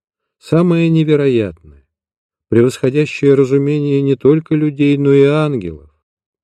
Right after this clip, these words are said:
покинуть небо, стать нищим странником, принять образ раба, послание к филиппийцам, глава вторая, стих седьмой,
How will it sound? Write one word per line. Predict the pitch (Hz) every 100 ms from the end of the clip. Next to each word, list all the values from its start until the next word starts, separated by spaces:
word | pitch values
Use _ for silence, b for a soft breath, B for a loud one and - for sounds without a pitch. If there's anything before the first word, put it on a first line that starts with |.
| _
покинуть | 131 127 160 160 156 143
небо, | 127 131 104 76 _ _ _ _ _
стать | _ - 151 139
нищим | 151 156 - 147
странником, | - _ 120 127 123 87 73 76 _ _ _ _ _ _
принять | 127 147 160 156 -
образ | 147 156 147 151 -
раба, | 143 143 120 147 139 - _ _
послание | - 98 - 104 98 95
к | -
филиппийцам, | - 95 85 117 127 - 104
глава | 87 87 87
вторая, | - 92 90 85
стих | 82 - 85
седьмой, | - 98 90 85 82